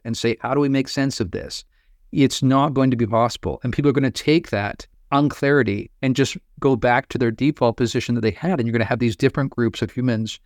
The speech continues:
competing with each other adversarially around these different conceptions. So this is the real challenge. We absolutely are at this really key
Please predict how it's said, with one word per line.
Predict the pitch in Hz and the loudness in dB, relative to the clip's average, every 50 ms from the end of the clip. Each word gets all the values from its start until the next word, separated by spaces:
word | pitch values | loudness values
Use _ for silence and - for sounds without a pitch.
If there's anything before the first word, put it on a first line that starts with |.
| _ _ _ - - _ _ - | _ _ _ -20 -20 _ _ -8
competing | - - 127 - - 190 196 214 185 | -2 -2 -2 0 2 2 4 4 4
with | 156 131 | 4 2
each | 123 110 - - | 2 0 0 0
other | 104 101 98 104 110 110 120 - - - | -2 -2 -2 -4 -6 -8 -8 -8 -4 -2
adversarially | 131 131 135 - - - 151 175 180 143 110 110 110 113 117 - _ _ _ _ _ _ - | -2 0 0 -2 0 2 2 4 4 4 2 2 -2 -4 -6 -10 _ _ _ _ _ _ -2
around | 135 127 120 131 127 127 123 | -2 0 2 4 2 4 4
these | 127 120 - | 2 0 0
different | - 120 - 123 113 | -2 -4 -2 -2 -4
conceptions. | - - 107 - - 107 110 - - - 110 101 | -4 -4 -6 -4 -4 -4 -4 -6 -8 -12 -12 -8
So | - - | -4 -2
this | 127 139 165 165 - | 2 2 2 2 2
is | 202 175 | 0 0
the | - 165 135 | 0 -2 -2
real | 127 135 143 139 | 0 0 0 0
challenge. | 135 - - - 120 120 117 117 117 120 120 - - _ _ _ _ _ _ _ - | 0 -2 -4 -4 -2 -2 0 -2 -2 -4 -6 -8 -14 _ _ _ _ _ _ _ -4
We | 135 135 - | -2 -2 -2
absolutely | - - 143 147 143 - - 147 151 156 151 135 120 | 0 0 0 0 0 0 0 2 2 2 2 2 2
are | 120 | 0
at | 117 113 | 0 0
this | 113 113 - - | 0 -2 -2 -2
really | 117 113 117 120 123 135 147 151 147 139 | -4 -4 -4 -2 0 2 2 2 2 0
key | 135 - - - 151 135 127 117 110 | -2 -4 -4 -2 0 2 2 2 0